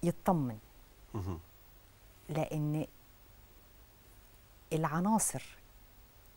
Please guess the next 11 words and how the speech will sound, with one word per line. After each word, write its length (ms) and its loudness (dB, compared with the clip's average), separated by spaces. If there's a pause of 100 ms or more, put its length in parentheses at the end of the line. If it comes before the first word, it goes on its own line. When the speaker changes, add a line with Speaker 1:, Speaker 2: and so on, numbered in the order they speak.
(680)
Speaker 1:
اللي 180 -2
في 100 -8
الوثيقة 500 -4
دي 120 -12 (420)
Speaker 2:
مهم. 260 -4 (380)
Speaker 1:
أو 120 2 (300)
البنود 500 2
اللي 120 -4
في 120 -12
الوثيقة 440 -4
دي 180 -4